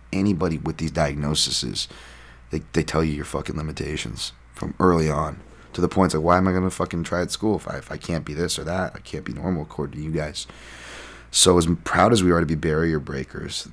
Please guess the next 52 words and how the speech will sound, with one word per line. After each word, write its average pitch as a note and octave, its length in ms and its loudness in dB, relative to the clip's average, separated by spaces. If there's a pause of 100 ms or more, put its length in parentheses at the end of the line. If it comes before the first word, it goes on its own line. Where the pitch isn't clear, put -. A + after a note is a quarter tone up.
(140)
um, - 360 -6
I E2 80 -6
can't E2+ 220 -2
speak D#2+ 240 -8
for - 180 -12
them, D#2+ 300 -2
but C#2+ 120 -6
for - 120 -8
myself, D#2+ 400 0
there D#2 140 0
is F2 100 0
a - 40 -4
pressure D#2 360 -4
that - 160 -8
comes D2 180 -8
along D2+ 240 -8
with C2+ 220 -10
that. C#2+ 360 -6 (720)
I - 80 -2
can D#2 120 0
only D2 140 0
imagine C#2+ 420 -2
what B1+ 80 -4
it's - 100 -4
like - 140 -6
for - 80 -8
them, D2 260 -4
'cause - 140 -12
I'm, - 240 -8 (420)
if - 140 -2
I'm D#2+ 160 4
feeling D#2+ 260 0
it D2+ 40 0
with C#2+ 140 -4
my D2 200 0
small, G2 340 2
insignificant G2 640 0
self G#2+ 300 0
and F2+ 80 -4
presence, A#2+ 440 0
like, - 320 -6 (760)
yeah, D#2+ 420 2
there G2+ 160 6
is A2+ 100 4
a F#2 60 2
pressure, G#2 320 2
though, D2+ 120 -2
that A#1 160 -6
comes D2+ 240 -4
with D2 160 -6
that, - 220 -6
because - 880 -4